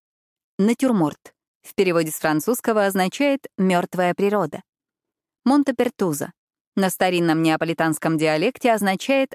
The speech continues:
"гора с дыркой". Кантуччи. Сухое рассыпчатое миндальное печенье, получаемое путём разрезания буханки теста на ломтики ещё горячим. Кефара.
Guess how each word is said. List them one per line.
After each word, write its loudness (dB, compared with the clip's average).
"гора 0
с -8
дыркой". -4
Кантуччи. -2
Сухое 0
рассыпчатое -2
миндальное 2
печенье, 2
получаемое 2
путём -2
разрезания 0
буханки -2
теста -2
на 2
ломтики 0
ещё -2
горячим. -2
Кефара. -2